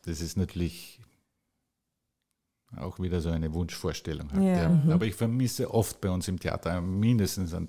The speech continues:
Speaker 1: eine zweite Technikerin, die an
Speaker 3: Mhm.
Speaker 1: meiner Seite ist, auch um sich kreativ austauschen zu
Speaker 2: Ja.
Speaker 1: können. So, das fehlt mir wirklich oft sehr.
Speaker 3: Mhm.
Speaker 1: Also es wäre wirklich cool.
Speaker 3: Ja.
Speaker 1: Aber sonst, ich würd's g-, gern wieder machen,
Speaker 2: Mhm.
Speaker 1: glaub ich. Aber eben, ich würd mich,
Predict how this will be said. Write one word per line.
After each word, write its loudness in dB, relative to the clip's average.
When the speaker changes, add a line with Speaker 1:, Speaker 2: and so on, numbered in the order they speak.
Speaker 1:
eine -6
zweite -6
Technikerin, -6
die -10
an 4
Speaker 3:
Mhm. 8
Speaker 1:
meiner 6
Seite 2
ist, -6
auch 0
um 4
sich -2
kreativ -2
austauschen -2
zu -2
Speaker 2:
Ja. 4
Speaker 1:
können. 6
So, 2
das 0
fehlt -4
mir -2
wirklich -4
oft -12
sehr. -2
Speaker 3:
Mhm. 2
Speaker 1:
Also -6
es -10
wäre -6
wirklich -6
cool. -10
Speaker 3:
Ja. 4
Speaker 1:
Aber 6
sonst, 4
ich 4
würd's 4
g-, -6
gern 2
wieder 0
machen, 4
Speaker 2:
Mhm. 8
Speaker 1:
glaub 8
ich. 6
Aber 6
eben, 4
ich 0
würd 4
mich, 2